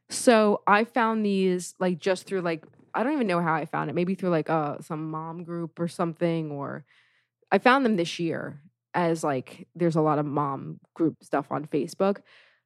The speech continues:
To get rid of some stuff, like, for Lake, like, when she outgrew her little, like, lamb sit, sit up seat where she fit in for, like,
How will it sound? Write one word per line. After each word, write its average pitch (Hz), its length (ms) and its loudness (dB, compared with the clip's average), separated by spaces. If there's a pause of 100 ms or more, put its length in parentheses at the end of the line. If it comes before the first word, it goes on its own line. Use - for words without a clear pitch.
(560)
To 240 100 6
get 226 340 4
rid 208 220 0
of 214 140 0
some 190 180 -2
stuff, 175 460 0
like, 160 140 0
for 165 200 -4
Lake, 160 380 -4
like, 170 100 -2
when 220 100 -10
she - 160 -6
outgrew 160 480 0
her 156 240 0
little, 156 220 0
like, 147 220 -4
lamb 147 500 -4
sit, - 480 -2
sit - 260 2
up 165 200 -2
seat 214 500 -6
where 175 140 -2
she 185 160 -6
fit 156 240 0
in 160 120 -2
for, 151 140 -12
like, 139 180 -8